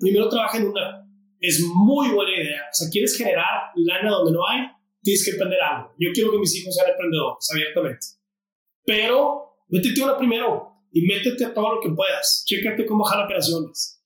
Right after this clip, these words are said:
Chécate cómo jala finanzas. Chécate cómo jala comercial. Chécate cómo jala fundraising. Chécate dónde, cómo se, fíjate cómo se siente, cómo los ves estresados cuando si no levanto ronda el siguiente mes, ya no hay lana y quebramos.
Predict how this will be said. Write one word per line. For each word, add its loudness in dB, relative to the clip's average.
Chécate 0
cómo 2
jala 0
finanzas. -4
Chécate -2
cómo 2
jala -2
comercial. -2
Chécate 0
cómo 2
jala 0
fundraising. 0
Chécate -2
dónde, -2
cómo 0
se, 0
fíjate -2
cómo -2
se -2
siente, -2
cómo -2
los 0
ves -2
estresados -2
cuando -2
si 2
no 2
levanto -2
ronda -2
el 0
siguiente 0
mes, -4
ya 0
no 2
hay 0
lana -4
y -6
quebramos. -6